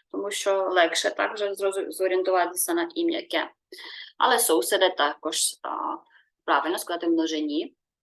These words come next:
на чоловіків. А, родич – це батько. М, родіче це батьки. Кніже,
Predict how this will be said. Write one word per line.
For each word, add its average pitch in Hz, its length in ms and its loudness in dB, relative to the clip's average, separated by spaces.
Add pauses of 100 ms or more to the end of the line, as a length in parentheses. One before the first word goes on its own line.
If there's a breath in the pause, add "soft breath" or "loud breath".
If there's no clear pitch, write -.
(240)
на 151 300 0
чоловіків. 151 760 -2 (1080 loud breath)
А, 170 320 6
родич – 226 880 0 (680)
це 175 140 -6
батько. 156 680 -6 (500)
М, - 260 -14 (440)
родіче 170 960 0 (240)
це 156 140 -2
батьки. - 680 -2 (3000)
Кніже, 170 800 -2